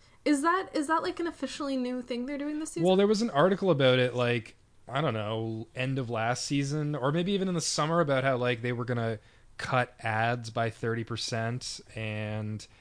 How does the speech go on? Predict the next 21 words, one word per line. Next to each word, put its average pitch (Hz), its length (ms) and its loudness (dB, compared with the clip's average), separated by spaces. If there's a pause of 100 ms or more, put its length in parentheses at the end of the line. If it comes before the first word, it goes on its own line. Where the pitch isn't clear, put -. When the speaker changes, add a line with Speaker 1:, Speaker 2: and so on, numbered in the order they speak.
(160)
Speaker 2:
you 120 140 -4
were 120 80 -2
gonna 120 180 2
Speaker 1:
Hmm. 104 40 -2
Speaker 2:
start 120 300 0
seeing, 113 460 -2
like, 107 260 -2
sponsored 107 600 -4
content 120 600 -6
during 131 240 -2
the 139 80 -2
show. 160 480 -2 (1120)
And 123 100 -2
I 120 80 0
get, 120 320 2
and 131 160 2
I, 135 260 0
I 143 60 6
think 180 140 6
it 147 160 6
did, 147 240 6